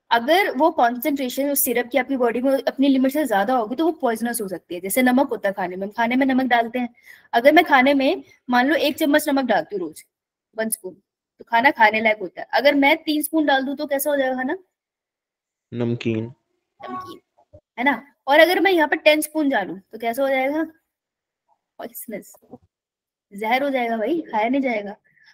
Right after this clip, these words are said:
Speaker 1: तो कैसे पता चला मुझे कि दस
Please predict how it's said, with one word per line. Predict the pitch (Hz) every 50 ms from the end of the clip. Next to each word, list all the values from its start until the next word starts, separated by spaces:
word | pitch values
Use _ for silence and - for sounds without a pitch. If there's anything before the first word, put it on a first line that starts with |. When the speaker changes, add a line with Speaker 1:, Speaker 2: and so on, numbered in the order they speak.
| _ _ _ -
Speaker 1:
तो | 370 427
कैसे | 427 440 403 320 320 320 403 370
पता | 320 392 392 392
चला | - 370 339 349 359
मुझे | 320 320 302 320 403 466 - _ _
कि | - 302 311 330 320 320 320 - _ _ - 240
दस | 254 277